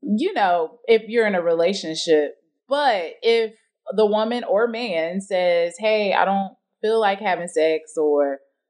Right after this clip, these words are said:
you know, "Don't touch me here or there tonight," I expect that person to respect those wishes.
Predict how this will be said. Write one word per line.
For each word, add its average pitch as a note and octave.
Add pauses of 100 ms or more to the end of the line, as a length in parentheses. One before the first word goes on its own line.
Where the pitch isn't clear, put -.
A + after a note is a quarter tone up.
(120)
you G3
know, E3+
"Don't F#3
touch G3+
me F3+
here E3+
or D#3+ (100)
there E3
tonight," D#3 (420)
I A#3
expect A3+
that G#3+
person G#3
to G#3+
respect F#3+
those F3
wishes. F#3